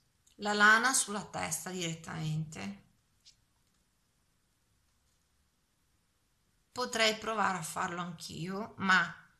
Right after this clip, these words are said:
sono abituata a, abituata, l'ho fatto u-, due volte, vabbè.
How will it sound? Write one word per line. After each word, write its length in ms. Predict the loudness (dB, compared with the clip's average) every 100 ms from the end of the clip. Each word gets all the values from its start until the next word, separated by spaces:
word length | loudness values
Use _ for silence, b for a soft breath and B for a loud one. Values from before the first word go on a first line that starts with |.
| _
sono 380 | -6 -2 2 2
abituata 960 | 0 -4 2 4 4 2 2 2 2
a, 540 | 0 2 2 -2 -12 -20 _ _ _ _ _ _ _ _ _ _ _ _ _ -8
abituata, 960 | -4 -4 -4 -2 -2 -4 -12 -14 -18 -10
l'ho 160 | -6
fatto 380 | -6 -4 -6 -6
u-, 320 | 0 0 0 -2
due 180 | -4 -4
volte, 500 | -8 -14 -16 -18 -16
vabbè. 360 | -16 -16 -20